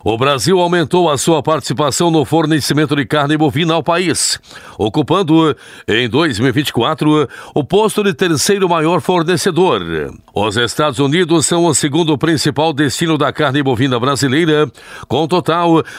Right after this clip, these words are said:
de cento e cinquenta e oito mil toneladas de carne in natura,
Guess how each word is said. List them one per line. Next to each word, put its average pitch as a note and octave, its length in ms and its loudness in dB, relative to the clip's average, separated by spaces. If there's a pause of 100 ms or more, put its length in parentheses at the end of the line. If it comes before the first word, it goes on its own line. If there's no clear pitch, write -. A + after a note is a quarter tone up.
de A#2+ 200 -2
cento F3+ 340 -2
e D#3 80 2
cinquenta D#3+ 540 0
e C#3 40 2
oito E3 320 2
mil D#3 160 2
toneladas D#3 720 0
de A2+ 140 -2
carne C#3+ 380 -2
in - 20 0
natura, D#3 640 0